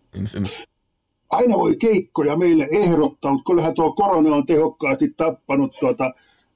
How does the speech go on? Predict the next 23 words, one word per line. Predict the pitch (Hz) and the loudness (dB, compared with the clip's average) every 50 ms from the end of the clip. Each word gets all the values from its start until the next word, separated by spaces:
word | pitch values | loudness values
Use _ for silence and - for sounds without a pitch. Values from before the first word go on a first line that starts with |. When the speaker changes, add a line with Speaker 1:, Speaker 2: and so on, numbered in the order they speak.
| _ _ _ _ | _ _ _ _
Speaker 2:
meininkiä | - 170 170 165 165 160 156 151 151 139 - - 147 143 135 131 | -6 -2 0 2 2 2 4 4 2 2 2 2 0 0 2 2
siinä | 135 147 156 160 | 2 2 2 2
ensin | 143 151 156 - | 2 2 0 0
paikalliseen | - 165 170 170 151 135 160 143 143 143 131 - 151 139 135 - - | 0 0 0 0 0 2 2 2 2 2 2 2 0 0 -2 -2 -2
tuonne, | 151 147 143 143 147 135 - - _ _ _ _ _ - 151 | 0 2 4 4 2 2 -2 -4 _ _ _ _ _ -2 0
ö, | 147 147 143 135 - - | 2 4 2 2 0 0
pubiin, | - 170 175 190 196 - 170 156 143 139 139 135 131 143 | 0 2 2 2 2 2 2 4 4 4 4 4 2 2
meni | 147 139 139 139 139 - | 2 2 2 2 2 2
toi | - 156 143 143 151 | 0 0 2 2 2
lämmittelykeikkaa | 170 170 165 156 147 135 - - 147 135 139 135 - 135 131 131 - - - 143 135 123 | 2 2 2 2 2 0 0 0 2 2 2 2 2 2 0 0 0 -2 -2 -2 -2 -2
kahteenkin | 147 170 160 - - - - 151 139 131 113 135 127 - | -2 -2 -4 -4 -6 -4 0 0 2 2 2 0 -2 -2
kertaan, | _ 139 127 117 113 - - 139 127 127 135 | _ -4 -4 -4 -6 -6 -4 -4 0 2 2
niinku, | 135 127 131 - _ | 0 0 -2 -6 _
tämän | - 151 147 156 151 139 123 | -2 0 0 2 2 0 0
vuoden | 131 135 131 127 127 131 | 2 2 2 0 0 -2
aikana | - 131 131 131 127 - 139 131 131 127 123 | -2 -2 -2 -2 0 -2 -2 -2 -2 -4 -4
siinä, | - 139 135 131 131 131 - - - - - - - - - _ _ - 139 139 | -2 0 2 2 2 0 -2 -6 -14 -20 -20 -20 -20 -20 -20 _ _ -6 -2 0
niin, | 143 135 151 156 147 143 143 143 131 139 135 | 2 4 4 4 4 4 4 4 4 4 4
mutta, | 139 135 - 143 | 2 2 0 -2
ö, | 131 139 143 143 139 127 | -2 0 0 -2 0 0
korona | 170 180 180 175 160 147 143 135 | 0 0 0 2 2 2 2 2
vei | 131 127 123 123 | 0 0 0 0
kummakki. | 120 - 170 180 170 165 151 147 143 135 - _ _ - 147 135 123 | 0 2 2 2 2 2 0 0 0 -2 -6 _ _ -2 0 0 0